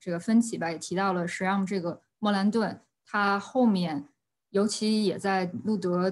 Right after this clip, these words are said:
他去世之后，他的想法有一些，实际上有一些变化，呃，就在，在，在这个基督临在的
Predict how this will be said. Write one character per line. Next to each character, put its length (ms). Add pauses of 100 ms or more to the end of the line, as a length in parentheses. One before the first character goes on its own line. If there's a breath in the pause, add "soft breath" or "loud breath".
(120)
他 160
去 160
世 140
之 120
后， 180
他 200
的 340 (200)
想 340
法 360
有 180
一 60
些， 440
实 140
际 60
上 120
有 80
一 60
些 160
变 320
化， 200 (280)
呃， 400 (200)
就 160
在， 260
在， 260
在 240
这 200
个 100
基 140
督 140
临 180
在 240
的 280